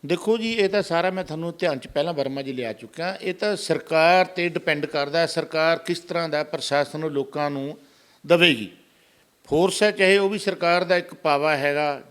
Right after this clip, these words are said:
ਜਾਂ ਸਿਵਲ ਐਡਮਿਨਿਸਟ੍ਰੇਸ਼ਨ ਉਹ ਵੀ ਹੈ, ਸਰਕਾਰ ਦੀ ਇਹੋ ਜਿਹੀ ਪਾਲਿਸੀਜ਼ ਹੋਣ, ਇਹੋ ਜਿਹਾ ਕੁਛ ਹੋਵੇ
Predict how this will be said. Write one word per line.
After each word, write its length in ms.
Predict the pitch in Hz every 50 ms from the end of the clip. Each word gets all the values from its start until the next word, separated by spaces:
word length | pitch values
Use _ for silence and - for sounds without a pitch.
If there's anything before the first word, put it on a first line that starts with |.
| - -
ਜਾਂ 180 | 127 151 160 165
ਸਿਵਲ 300 | 160 - 180 196 208 214
ਐਡਮਿਨਿਸਟ੍ਰੇਸ਼ਨ 680 | 208 196 180 185 185 180 - - 190 180 - 170 170 170
ਉਹ 140 | 165 175
ਵੀ 120 | 180 185 175
ਹੈ, 100 | 165 160
ਸਰਕਾਰ 440 | 160 - 185 180 - 190 185 190 190
ਦੀ 160 | 180 196 202
ਇਹੋ 120 | 196 185
ਜਿਹੀ 120 | 165 175 190
ਪਾਲਿਸੀਜ਼ 460 | 185 - 175 165 156 156 190 190 185
ਹੋਣ, 300 | 170 170 175 180 180 170 - - - - - - - -
ਇਹੋ 200 | 165 156 160 175
ਜਿਹਾ 120 | 180 202 202
ਕੁਛ 300 | - 190 202 190 - 165
ਹੋਵੇ 300 | 180 180 180 185 180